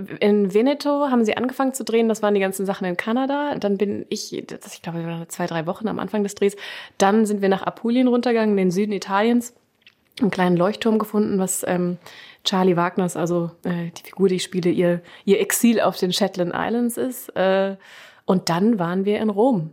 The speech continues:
Die ganze Zeit. Außenaufnahmen haben, haben, hat, die haben die Produktion danach noch in, in Kanada und Shetland Islands und, äh, Frankreich und so gemacht, äh, so als Establisher. Aber es ist fast alles in Italien entstanden.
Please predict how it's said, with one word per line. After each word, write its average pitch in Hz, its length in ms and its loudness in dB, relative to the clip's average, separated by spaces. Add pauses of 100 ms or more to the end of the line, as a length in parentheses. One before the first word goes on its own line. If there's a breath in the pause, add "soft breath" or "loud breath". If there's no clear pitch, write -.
(200)
Die 190 60 2
ganze 180 300 0
Zeit. 226 520 -2
Außenaufnahmen 196 800 0
haben, 185 280 0
haben, 180 460 -2
hat, 185 220 -6
die 185 80 0
haben 190 100 2
die 175 60 0
Produktion 196 480 0
danach 185 340 2
noch 190 160 0
in, 180 300 0
in 175 160 -2
Kanada 175 440 0
und 165 280 -2 (340 loud breath)
Shetland 170 320 0
Islands 165 400 2
und, 165 400 2
äh, 160 180 0
Frankreich 170 460 -2
und 160 140 0
so 170 80 2
gemacht, 180 500 0
äh, 175 220 4
so 165 120 -6
als 160 140 -4
Establisher. 226 580 -2
Aber 190 140 0
es 185 140 -4
ist - 120 -6
fast - 460 -6
alles 202 320 0
in 196 80 -2
Italien 175 400 0
entstanden. 180 520 -2